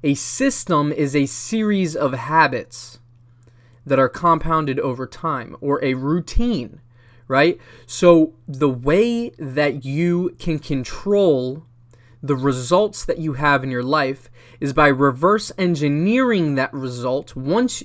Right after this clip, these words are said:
you follow the smart method, right? The basic structure of a goal. And then you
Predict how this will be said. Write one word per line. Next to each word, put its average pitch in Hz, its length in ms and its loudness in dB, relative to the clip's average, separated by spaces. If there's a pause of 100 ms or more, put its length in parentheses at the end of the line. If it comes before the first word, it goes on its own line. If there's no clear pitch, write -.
(100)
you 147 180 -6
follow 139 360 2
the 127 140 -8
smart 131 340 -6
method, 147 460 -8 (180)
right? 135 300 -6
The 135 100 -10
basic 131 400 -10 (160)
structure - 540 -4
of 127 80 -6
a 127 60 -6
goal. 127 380 -6 (1000)
And 165 260 -2
then 170 540 0 (240)
you 147 720 -2